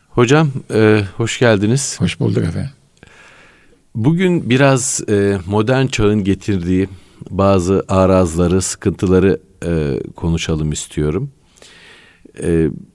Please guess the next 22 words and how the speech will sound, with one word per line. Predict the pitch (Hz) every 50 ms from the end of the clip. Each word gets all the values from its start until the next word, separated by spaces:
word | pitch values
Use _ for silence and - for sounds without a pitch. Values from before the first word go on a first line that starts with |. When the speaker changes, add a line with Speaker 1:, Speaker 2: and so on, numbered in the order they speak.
| _ -
Speaker 1:
şimdi | - - 123 120 107
geçtiğimiz | 123 123 - - - 147 143 131 117 101
günlerde | 107 104 107 107 104 104 98 104 92
bir | 98
makale | 92 90 90 87 - - 98 92 92 98
okuyordum. | 90 80 - - - 78 73 73 - 90 110 127 - - _ _ _ _ _ _ _ _ -
Oradan | 104 92 90 80 87 87 85 85
mülhem, | 82 85 80 76 - 90 73 69 - - - - -
e, | - 85
oradan | 80 73 67 85 - 104
Speaker 2:
Tabii, | 85 90 82 80
Speaker 1:
yola | 78 76 73
Speaker 2:
tabii. | 69 -
Speaker 1:
çıkarak. | - - 76 73 69 76 98 - - - _ _ _ _ _ _ _ _ _ - - - _ _ _ _ _ _ _ _ - -
E, | 64 80 78 69 67 60 - - - 139 - - - 127 110
diyor | 131 160 190 180 165 139
ki, | - - - 117 123 120 - - - _ _ - _ -
işte | - - - - 107 101 101 87 - - _ -
saat | - - - 127 113 113 143 139 - -
zamanının | - 104 98 95 95 92 92 90 90 90 85 87 90
ortaya | - 92 110 104 87 - 107 95 90
çıkması | 85 - - - - - 95 90 82 - - - 92 143 156